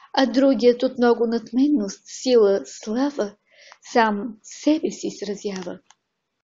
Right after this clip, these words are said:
Аз, Корнелия Николова, Кони, Кони, приказкочет, ви напомням да се абонирате за канала, натискайки червения бутон дясно и да харесате клиповете с различни произведения за слушане.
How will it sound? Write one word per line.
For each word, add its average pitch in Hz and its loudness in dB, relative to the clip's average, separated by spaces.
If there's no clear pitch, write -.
Аз, 302 2
Корнелия 330 2
Николова, 208 4
Кони, 214 0
Кони, 214 -2
приказкочет, 233 -6
ви 262 4
напомням 339 6
да 247 0
се - -2
абонирате 226 0
за 226 -4
канала, 214 -2
натискайки 233 -4
червения 330 2
бутон 202 0
дясно 185 -8
и 269 0
да 269 2
харесате 247 2
клиповете 220 -2
с - -12
различни 208 -4
произведения 240 -4
за 226 -8
слушане. 196 -8